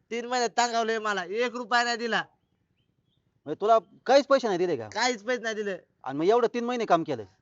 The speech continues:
Speaker 1: आता दिन दिन म्हणून म्हणलं, आता गाडी आहे चांगली नवी, दिन दिन दिन मला वाटतं दिन, दिलंच नाही शेवट पतवर.
Speaker 2: आईला मला तर लय मानला, "मला तुमचं काम नाही करायचं, तुम्ही दहा हजार पगार देताय, मला वीस हजार पगार आहे." मग तुला लोभ, अ, स-, भेटला, सुटला, मग लगेच पैशाकडे पळाला ना?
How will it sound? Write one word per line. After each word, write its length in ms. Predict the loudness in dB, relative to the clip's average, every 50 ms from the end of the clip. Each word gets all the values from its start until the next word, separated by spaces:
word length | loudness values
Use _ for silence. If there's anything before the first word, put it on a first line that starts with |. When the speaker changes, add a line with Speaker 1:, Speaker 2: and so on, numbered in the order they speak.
| _ _ -16 -10 -8
Speaker 1:
आता 180 | -8 -8 -8 -10
दिन 300 | -10 -8 -6 -6 -6 -6
दिन 160 | -6 -8 -8
म्हणून 320 | -6 -8 -8 -8 -10 -12 -12
म्हणलं, 200 | -12 -6 -2 -2
आता 200 | -2 0 0 -2
गाडी 360 | 0 2 2 2 2 0 0 -2
आहे 100 | 0 0
चांगली 260 | 0 -2 -2 -2 -4
नवी, 260 | -6 -4 -4 -4 -4 -6 -8 -20 _ _
दिन 220 | -2 0 0 0 0
दिन 180 | -2 -6 -6
दिन 180 | -4 -6 -6 -6
मला 160 | -4 -2 0 0
वाटतं 200 | 0 0 -2 -4
दिन, 220 | -4 -4 -4 -6 -8 _ _ _ _ -8
दिलंच 260 | -4 0 2 2 2 2
नाही 140 | 2 0 0
शेवट 240 | 0 -2 -2 -2 -2
पतवर. 260 | -4 -6 -4 -6 -10 -10 _ _ _ _ _ _ _ _ _ _ _ _ _ -8
Speaker 2:
आईला 380 | -6 -4 -2 -2 -2 -2 -2
मला 240 | 0 2 2 2 2
तर 100 | 2 0
लय 100 | -4 -2
मानला, 240 | -2 -2 0 0 0
"मला 200 | 0 0 -4 -4
तुमचं 240 | -6 -8 -10 -8 -6
काम 220 | -4 -4 -4 -2
नाही 140 | -4 -6 -6
करायचं, 260 | -6 -8 -6 -8 -10
तुम्ही 200 | -10 -10 -10 -6
दहा 180 | -2 -2 0 0
हजार 180 | -2 -2 -6
पगार 300 | -4 -4 -4 -2 -2 -4
देताय, 280 | -4 -4 -4 -4 -6 -6
मला 180 | -6 -6 -6
वीस 200 | -6 -6 -8 -8
हजार 200 | -8 -8 -8 -8
पगार 280 | -6 -6 -6 -4 -4 -8
आहे." 120 | -8 -10 -14 _ _ _ _ -8
मग 140 | -4 -4 -4 -2
तुला 200 | 0 0 0 0
लोभ, 460 | 0 4 6 8 8 8 6 4 0
अ, 240 | 0 0 0 -2 -2
स-, 280 | -4 -6 -6 -4 -4 -4 0
भेटला, 320 | 2 2 2 2 0 -8
सुटला, 300 | -8 -8 -6 -2 -2 -2
मग 80 | -2 -2 -2 -2
लगेच 200 | 0 0 -2 -4 _ _ _ _ _ 0
पैशाकडे 280 | 2 2 2 2 0 0
पळाला 320 | 2 2 2 4 2 2
ना? 60 | 0